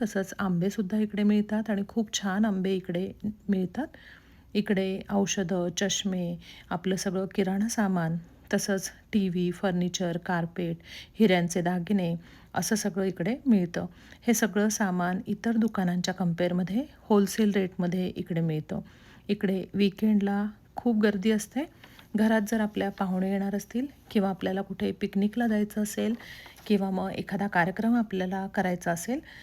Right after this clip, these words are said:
इकडून भारतात यायचं असेल, तर या दुकानात हमखास खूप चक्रा होतात. तसंच Thanksgiving, क्रिसमस, इकडच्या इतर हॉलिडेजच्या दिवशीसुद्धा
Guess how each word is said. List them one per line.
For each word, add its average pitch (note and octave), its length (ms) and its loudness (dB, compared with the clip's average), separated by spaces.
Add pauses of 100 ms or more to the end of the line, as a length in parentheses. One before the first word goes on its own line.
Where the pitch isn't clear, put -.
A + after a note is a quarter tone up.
(220)
इकडून G3+ 480 2
भारतात G#3 500 0
यायचं A3+ 300 2
असेल, B3 280 -2 (400)
तर A3+ 60 4
या G#3 240 4
दुकानात G#3 520 0
हमखास G3+ 640 -2
खूप G#3+ 280 -2
चक्रा E3+ 260 -2
होतात. D#3+ 300 -4 (500)
तसंच G3 440 -2 (340)
Thanksgiving, G#3 720 2 (320)
क्रिसमस, G3+ 640 -2 (160)
इकडच्या G3 680 -2
इतर G#3 380 -2
हॉलिडेजच्या F#3+ 640 0
दिवशीसुद्धा G#3 760 0